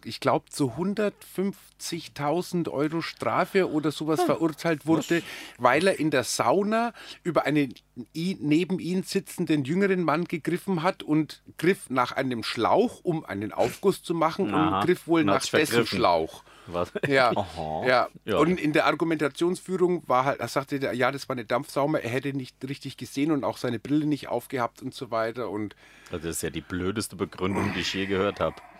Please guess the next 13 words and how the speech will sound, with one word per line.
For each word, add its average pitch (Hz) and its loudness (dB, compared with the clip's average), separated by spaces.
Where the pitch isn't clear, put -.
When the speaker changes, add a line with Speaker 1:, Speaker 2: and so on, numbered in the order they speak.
Speaker 2:
Ja. 98 0
Und 104 -2
in 104 0
dem 117 2
Zuge 117 -4
im 151 -4
Übrigen 147 -4
die 113 -6
Pluto 143 -4
Gay 131 4
Sauna 104 0
in 101 -6
Essen, 131 -4